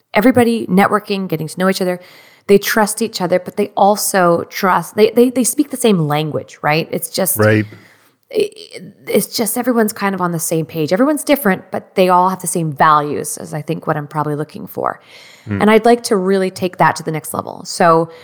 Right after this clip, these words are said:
Speaker 1: the master classes will always be probably front and center
Speaker 2: Right.
Speaker 1: because they are extremely interesting and well worth the money.
Speaker 2: And they're
Speaker 1: But
Speaker 2: beautiful. They're, they're
Speaker 1: Thanks,
Speaker 2: well
Speaker 1: yeah.
Speaker 2: produced, they're well put together.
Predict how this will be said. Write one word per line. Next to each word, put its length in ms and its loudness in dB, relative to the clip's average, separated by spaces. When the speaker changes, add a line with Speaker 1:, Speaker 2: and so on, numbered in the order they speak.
Speaker 1:
the 100 4
master 260 4
classes 380 2
will 80 2
always 440 2
be 500 -2
probably 340 0
front 220 -4
and 100 -10
center 340 -6
Speaker 2:
Right. 80 2
Speaker 1:
because 400 0
they 300 4
are 360 4
extremely 680 -4
interesting 720 -6
and 320 -2
well 200 2
worth 380 -4
the 180 -2
money. 380 -4
Speaker 2:
And 120 6
they're 120 6
Speaker 1:
But 160 6
Speaker 2:
beautiful. 420 4
They're, 220 4
they're 120 4
Speaker 1:
Thanks, 80 4
Speaker 2:
well 100 8
Speaker 1:
yeah. 80 2
Speaker 2:
produced, 460 4
they're 80 4
well 160 6
put 140 2
together. 420 4